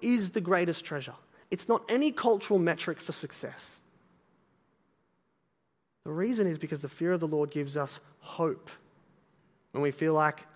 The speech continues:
we can't live up to the character of this wife. But it also gives us a reason to keep striving despite our inability. Why?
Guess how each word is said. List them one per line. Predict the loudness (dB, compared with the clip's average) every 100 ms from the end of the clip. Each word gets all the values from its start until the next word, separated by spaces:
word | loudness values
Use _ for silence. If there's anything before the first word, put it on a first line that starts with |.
| -8
we | -8
can't | -4 -4 0
live | 0 -2
up | -6
to | -10
the | -10
character | -6 -6 -8 -12
of | -12
this | -12 -10
wife. | -12 -12 -18 -20 _ _ _ _ _ _ _ _ _ _ _ _ _ _ _ -6
But | 0
it |
also | 0 0 2
gives | 0
us | 0 -4
a |
reason | -2 -2 -2 -6
to | -10
keep | -8 -6 -6
striving | -8 -14 -12 -8 -4 -4 -4 -8 -10
despite | -10 -10 -6 -4 -4 -6 -18 -6
our | -4 -2
inability. | -2 -2 -2 -2 -6 -14 -20 _ _ _ _ _ _ _ _
Why? | -6 -2 0 -2